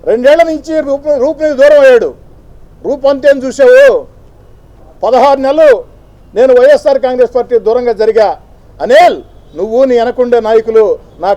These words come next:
కాలి గోరు కూడా బేకలేకపోయారు. అనిల్, నువ్వు నీ వెనకుండే నాయకులు నా కాలి గోరు కూడా బేకలేకపోయారు. నువ్వేంది అంతు చూసేది? అధికారం వస్తేను. అధికారంలో ఉండవసరం ఇప్పుడు.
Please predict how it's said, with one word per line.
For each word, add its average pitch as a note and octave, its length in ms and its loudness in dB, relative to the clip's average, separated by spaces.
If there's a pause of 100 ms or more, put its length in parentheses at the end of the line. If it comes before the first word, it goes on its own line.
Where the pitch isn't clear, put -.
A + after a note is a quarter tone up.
కాలి A3 180 -2
గోరు G#3+ 300 0
కూడా A3 100 -2
బేకలేకపోయారు. E3+ 640 -6 (480)
అనిల్, B3+ 320 0 (460)
నువ్వు G#3 260 -2
నీ A3+ 120 -2
వెనకుండే G#3 400 -4
నాయకులు G3 440 -4 (360)
నా E3 120 -4
కాలి G3+ 340 -4
గోరు G3+ 320 -4
కూడా G3+ 260 -6
బేకలేకపోయారు. B2 580 -10 (460)
నువ్వేంది G#3+ 340 -6
అంతు F#3 240 -6
చూసేది? D#3 520 -14
అధికారం E3+ 340 -8
వస్తేను. D3 520 -14 (360)
అధికారంలో A#3 440 -4
ఉండవసరం G3 440 -6
ఇప్పుడు. D3 520 -6